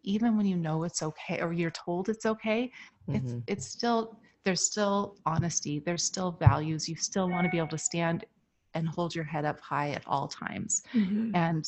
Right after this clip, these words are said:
Speaker 1: that often means going against the flow or not taking those permissions that are given to you if it doesn't feel right in your gut.
Speaker 3: Yeah.
Speaker 2: I love that.
Speaker 3: I definitely agree.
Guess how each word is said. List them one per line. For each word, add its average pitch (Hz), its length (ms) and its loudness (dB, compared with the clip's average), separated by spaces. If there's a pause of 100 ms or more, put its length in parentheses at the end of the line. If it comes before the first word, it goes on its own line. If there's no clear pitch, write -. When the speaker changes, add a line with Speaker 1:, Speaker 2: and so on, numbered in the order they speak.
(140)
Speaker 1:
that 160 220 6 (260)
often 170 400 2
means 156 440 0 (100)
going 160 240 0
against 156 340 -2
the 170 80 -4
flow 147 460 0
or 156 420 0
not 160 400 2
taking 156 320 -2
those 147 160 0
permissions 147 600 -2
that 147 120 -4
are 151 80 -2
given 151 360 -2
to - 160 -6
you 147 200 0 (380)
if - 100 -10
it 156 100 -2
doesn't 147 300 -4
feel 139 140 -4
right - 200 -4
in 165 80 0
your 143 120 -2
gut. - 260 -2 (1500)
Speaker 3:
Yeah. 226 400 0 (380)
Speaker 2:
I 165 60 -6
love 139 240 -2
that. - 380 -2 (340)
Speaker 3:
I 233 40 6
definitely 214 600 6
agree. 214 400 6